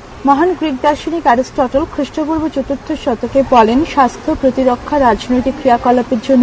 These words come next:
উপযুক্ত পরিবেশ এবং সৌন্দর্যের মাপকাঠিতে বিচার হবে কোন নগর রাষ্ট্রকে পলিস বলা যায়। তার মতে পলিস কেবল আইনি কাঠামো নয়, তা হচ্ছে একমাত্র কাঠামো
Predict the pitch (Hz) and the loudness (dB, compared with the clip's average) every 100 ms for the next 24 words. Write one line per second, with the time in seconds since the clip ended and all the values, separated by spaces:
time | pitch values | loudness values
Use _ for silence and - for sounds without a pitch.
0 | 233 220 208 - 262 - 220 208 220 302 | 4 0 -2 -4 -4 0 0 2 2 2
1 | - - - - 233 294 302 - 247 262 | -2 -8 -8 -2 2 2 0 0 2 4
2 | 285 262 320 294 240 - 247 269 302 247 | 2 2 0 0 0 -2 -6 -4 -2 -2
3 | - 262 254 240 349 - 311 349 311 254 | 0 0 2 0 -2 -4 -2 0 2 2
4 | 247 247 226 - 262 330 - 214 226 - | 2 0 -2 -4 -4 -2 0 2 2 0
5 | 214 196 190 196 - - - - - 277 | 2 2 2 -2 -4 -12 -16 -4 2 4
6 | 320 320 - 330 - 262 262 320 - 311 | 4 2 2 -2 0 2 2 0 -2 -2
7 | 285 302 240 247 269 247 233 269 247 226 | 2 2 4 4 4 2 2 2 2 2
8 | 220 277 - 247 247 269 - 285 233 - | 2 0 2 4 4 2 0 0 0 0
9 | 269 - 311 226 196 - 233 | 0 0 -2 2 0 0 -2